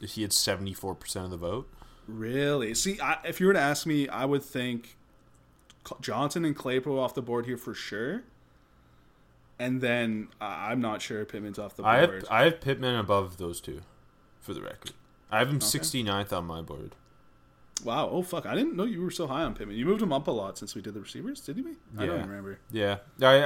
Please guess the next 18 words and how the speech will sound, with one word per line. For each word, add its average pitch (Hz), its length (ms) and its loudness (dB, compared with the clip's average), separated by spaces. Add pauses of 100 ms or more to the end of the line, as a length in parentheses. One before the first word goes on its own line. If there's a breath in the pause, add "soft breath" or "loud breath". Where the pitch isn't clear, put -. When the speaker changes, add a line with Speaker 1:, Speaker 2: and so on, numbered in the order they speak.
(140)
Speaker 1:
I 135 40 6
went 175 200 4
back 160 340 6
and 110 220 -2
I've, 107 280 2
uh, 101 320 4 (460 loud breath)
I've 104 60 -4
been 110 280 2
brushing 110 400 0
up 107 140 -2
on 110 160 0
guys 98 420 0
who, 98 600 -4
uh, 87 440 -4 (140)
like, 95 220 -4 (720)
I 92 60 -12
mean, 82 260 -10
I, 101 200 -2